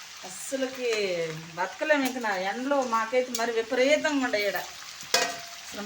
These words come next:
మామూలుగా లేవు మాకైతే. మాకైతే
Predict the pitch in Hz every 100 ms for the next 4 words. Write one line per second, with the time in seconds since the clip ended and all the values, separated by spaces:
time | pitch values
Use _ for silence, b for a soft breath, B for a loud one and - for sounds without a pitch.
0 | 214 233 277 285 262 220 208 214 214 233
1 | - 196 - - - - - - - -
2 | - - - - - - - - - -
3 | - - - - - - - - - -
4 | - - - - - - - - - -
5 | - - - - - - - 226 254 269
6 | 285